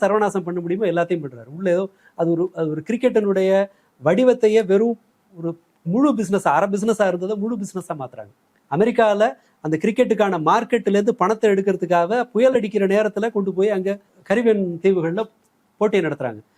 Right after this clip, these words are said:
அப்பட்டமா ஒரு, ஒரு ஸ்டெப்பும் இவங்க பணத்தை நோக்கி, எந்த இட-, இவங்க ஸ்பாயில் பண்ணாத டிபார்ட்மெண்ட்னு ஒண்ணே ஒண்ணு சொல்லுங்க. ஏன் இது வயிறு எரியுதுன்னா தோழர், அது வந்து, அஹ், ஒவ்வொரு ஊர்லயுமே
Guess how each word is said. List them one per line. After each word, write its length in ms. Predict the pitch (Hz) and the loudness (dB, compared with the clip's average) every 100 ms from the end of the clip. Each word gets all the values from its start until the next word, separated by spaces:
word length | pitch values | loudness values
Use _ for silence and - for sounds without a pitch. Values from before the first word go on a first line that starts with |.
| _ - | _ -4
அப்பட்டமா 760 | 170 _ 277 262 240 208 147 | -4 _ 0 2 0 0 0
ஒரு, 280 | 175 226 247 | 0 2 0
ஒரு 260 | 240 220 | 0 0
ஸ்டெப்பும் 640 | 214 - 240 247 - 269 269 _ _ - | -4 -2 -4 -4 -6 -6 -6 _ _ -2
இவங்க 260 | 180 180 | 0 2
பணத்தை 380 | 165 180 214 208 | 2 0 0 -2
நோக்கி, 400 | 175 165 175 175 _ | -2 -4 -6 -8 _
எந்த 420 | 147 185 254 247 | -4 -2 0 0
இட-, 180 | 208 202 | 2 0
இவங்க 240 | 180 170 160 | 0 -2 -2
ஸ்பாயில் 340 | 185 214 254 196 | 0 0 0 0
பண்ணாத 340 | 208 196 185 | 0 0 0
டிபார்ட்மெண்ட்னு 680 | 233 208 240 220 196 196 165 | 0 0 0 0 -2 -2 -2
ஒண்ணே 260 | 185 233 226 | -2 -2 -2
ஒண்ணு 60 | 180 | -6
சொல்லுங்க. 300 | 175 156 165 _ 170 | -8 -14 -16 _ -6
ஏன் 180 | 247 302 | -2 -2
இது 120 | 196 | 2
வயிறு 260 | 180 202 | 2 2
எரியுதுன்னா 340 | 170 160 151 151 | 0 -2 -4 -8
தோழர், 280 | 131 151 190 | -8 -8 -8
அது 120 | 151 | -8
வந்து, 260 | 160 196 196 - _ - | -6 -6 -8 -20 _ -10
அஹ், 160 | 147 147 | -6 0
ஒவ்வொரு 320 | 185 254 277 | 2 2 0
ஊர்லயுமே 720 | 214 254 233 170 123 143 170 | 0 -2 -2 -4 -4 -6 -8